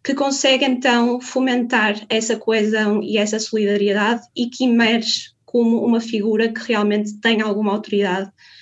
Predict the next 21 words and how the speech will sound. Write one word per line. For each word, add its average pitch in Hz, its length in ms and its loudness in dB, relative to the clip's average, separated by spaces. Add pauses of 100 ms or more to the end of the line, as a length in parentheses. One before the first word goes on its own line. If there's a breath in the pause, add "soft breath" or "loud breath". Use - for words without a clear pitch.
(300 loud breath)
ah, 196 340 0
na 190 320 0
gestão 214 720 -2 (380)
desses 214 260 0
conflitos 214 920 -2
e 202 140 0
na 196 140 2
gestão 202 340 -2
dessas, 196 720 -2
daquilo 190 300 -4
que 196 60 -4
ele 190 80 2
identifica 208 500 -2
como 208 180 -4
sendo 208 240 0
ameaças. 170 520 -4 (360 loud breath)
E 254 60 -2
depois, 302 380 2
um 220 120 2
outro 220 220 0
fator 247 560 0